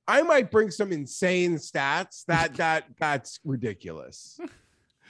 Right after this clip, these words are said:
Speaker 2: Okay, well, you know what? Fine. D-, don't respect my stati-, here I'm, uh, doing research for the people,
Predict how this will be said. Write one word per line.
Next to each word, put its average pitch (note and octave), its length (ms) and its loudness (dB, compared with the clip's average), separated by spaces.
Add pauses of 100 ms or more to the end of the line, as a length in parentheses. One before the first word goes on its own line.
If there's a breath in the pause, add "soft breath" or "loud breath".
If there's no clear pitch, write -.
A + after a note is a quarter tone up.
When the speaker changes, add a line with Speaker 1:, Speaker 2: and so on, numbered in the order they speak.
(480 soft breath)
Speaker 2:
Okay, B3 380 2
well, A3+ 280 2
you G3 120 -4
know G#3 160 2
what? B3+ 240 0 (260)
Fine. G#3+ 300 2 (260)
D-, - 180 4
don't F#3 220 2
respect - 420 -2
my F#3 100 2
stati-, D3+ 300 -2
here G3+ 140 2
I'm, A3 180 2 (100)
uh, F#3+ 60 4
doing G#3 300 2
research A3+ 420 0
for G3+ 100 -2
the F#3 80 -2
people, D#3 420 -4